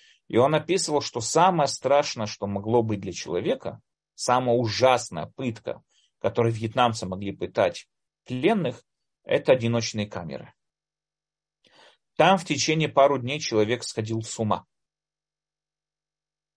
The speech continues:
Он сходил с ума, он готов был на любые пытки,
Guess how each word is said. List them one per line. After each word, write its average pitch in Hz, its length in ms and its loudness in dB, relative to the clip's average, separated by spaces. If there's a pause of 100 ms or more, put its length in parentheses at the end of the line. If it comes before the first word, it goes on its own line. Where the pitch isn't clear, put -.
(400)
Он 117 140 2
сходил 113 380 -2
с - 160 -6
ума, 123 300 2
он 120 180 0
готов 120 360 0
был 123 220 0
на 117 180 2
любые 185 480 -2
пытки, - 460 -12